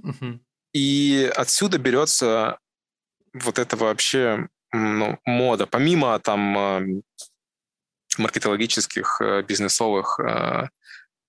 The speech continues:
Speaker 2: э, паттернов, идей, мне кажется, дело в этом. И если, э, это, это желание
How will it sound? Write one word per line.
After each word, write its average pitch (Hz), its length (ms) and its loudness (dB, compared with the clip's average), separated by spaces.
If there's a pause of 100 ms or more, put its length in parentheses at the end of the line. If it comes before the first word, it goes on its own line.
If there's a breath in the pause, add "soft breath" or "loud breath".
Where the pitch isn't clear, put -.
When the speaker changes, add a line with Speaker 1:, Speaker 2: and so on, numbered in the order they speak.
(120)
Speaker 2:
э, - 200 -6
паттернов, 98 460 -2
идей, 131 520 0 (220)
мне 113 200 -2
кажется, 110 1000 0
дело 117 280 0
в 104 100 -2
этом. - 400 -2
И 113 100 -2
если, 113 800 0 (840 loud breath)
э, 110 340 -2
это, 113 640 0 (680)
это 127 200 0
желание 120 680 2